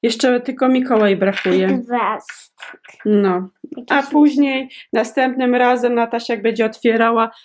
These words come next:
Speaker 1: te duże jajo, to pokaże, co trafiło się w duże, ale to już następnym
Speaker 2: Ale
Speaker 1: razem.
Speaker 2: dzisiaj.
Speaker 1: No tak od razu nie musi. No, a ja już obiadek mam zrobiony, tak na szybko spaghetti zrobiłam.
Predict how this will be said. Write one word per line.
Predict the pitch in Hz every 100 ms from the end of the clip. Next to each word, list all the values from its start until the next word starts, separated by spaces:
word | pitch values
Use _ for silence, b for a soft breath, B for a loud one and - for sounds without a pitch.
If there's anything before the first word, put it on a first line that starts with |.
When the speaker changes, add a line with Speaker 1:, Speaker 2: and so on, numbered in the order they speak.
| b
Speaker 1:
te | -
duże | 202 277 254 247
jajo, | 233 226 226
to | 214 208
pokaże, | 202 202 226 226 214
co | 208 208
trafiło | 208 202 196 202
się | 196 190
w |
duże, | 175 180 180
ale | 254 240
to | -
już | 202 -
następnym | 202 196 208 196
Speaker 2:
Ale | 220
Speaker 1:
razem. | 214 214
Speaker 2:
dzisiaj. | 381 - - _ _ _ _ -
Speaker 1:
No | 466
tak | 392 339
od | 294
razu | 277 277 247
nie | 240
musi. | 226 220 330
No, | 311 233
a | 330
ja | 349
już | 302 302
obiadek | 269 269 269 269 269
mam | 269
zrobiony, | 262 262 269 285 277 254
tak | 254
na | 254
szybko | 254 285 269 -
spaghetti | 254 - 254 277 277 277
zrobiłam. | 247 262 254 262 254 254 254